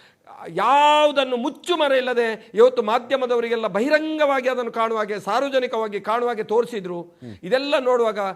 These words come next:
ಸತ್ಯ ಇದೆ, ಈ ನೆಲದಲ್ಲಿ ಸತ್ಯ ಇದೆ ಅಂತ ಹೇಳುವುದನ್ನು ನಮಗೆ ಕಾಣ್ತಾ ಇದೆ. ಸುಳ್ಳುಗಾರರಿಗೆ ಇನ್ನೂ ಕೂಡ ತೃಪ್ತಿ ಆಗ್ಲಿಲ್ಲ ಅಂತ ಹೇಳಿದ್ರೆ, ಅವರು ಹೇಳಿದಾಗ ಎಲ್ಲವೂ ಆಯ್ತು,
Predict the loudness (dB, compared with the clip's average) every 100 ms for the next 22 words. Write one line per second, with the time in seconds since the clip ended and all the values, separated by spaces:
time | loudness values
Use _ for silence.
0 | -12 _ -4 -2 -2 -2 0 0 0 -2
1 | -8 -6 -2 0 0 0 -2 -4 -2 -2
2 | 0 4 2 2 -2 -4 -6 -6 -4 -4
3 | -4 -4 -6 -6 -8 -8 -16 -8 -4 -2
4 | 0 -2 -2 -6 -4 2 2 2 0 0
5 | -8 -6 -6 -4 -4 -4 -4 -8 -4 -4
6 | -4 -8 -20 -4 0 2 4 2 0 0
7 | 2 2 -2 -2 2 2 2 -2 -4 -8